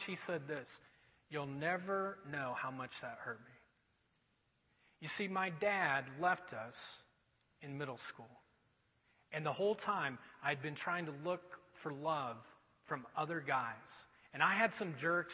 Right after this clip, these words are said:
that used me and kinda threw me away. But when you came around, I thought, "Man, his dad's a pastor and he talks about God, and this must be, you know, really, really cool." And I'm sure he would never do that. And then you took me like a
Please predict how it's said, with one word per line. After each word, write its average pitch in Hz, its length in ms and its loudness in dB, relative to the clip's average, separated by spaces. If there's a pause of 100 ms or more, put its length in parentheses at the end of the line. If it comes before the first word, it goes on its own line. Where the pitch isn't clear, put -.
(100)
that 127 80 -4 (120)
used 160 320 -2
me 156 160 -4
and 139 100 -6
kinda 151 260 -2 (100)
threw 160 160 -2
me 156 140 -4
away. 143 420 0 (280)
But 143 120 -2
when 156 200 -2
you 202 160 0
came 208 360 0
around, 151 340 -2 (260)
I 147 60 -6
thought, - 260 -8
"Man, 170 300 -4 (200)
his 147 180 -8
dad's 160 260 0
a 160 60 -4
pastor 165 520 -2
and 147 80 -2
he 135 100 -6
talks - 360 -6
about 147 320 -2
God, 147 300 2
and 117 80 -10 (280)
this 180 220 -4
must 160 260 -4
be, 143 320 -4 (280)
you 147 80 -12
know, 143 120 -2
really, 160 380 -2
really 160 320 -2 (100)
cool." 151 280 -8 (1600)
And 156 80 -2
I'm 170 100 0
sure 190 220 2
he 170 100 2
would 165 140 -2
never 170 240 -2
do 135 160 -8
that. 123 200 -4 (240)
And 135 140 -12
then 170 160 -4
you 190 140 -2
took - 320 -6
me 170 100 -6
like 135 240 -6
a - 60 -12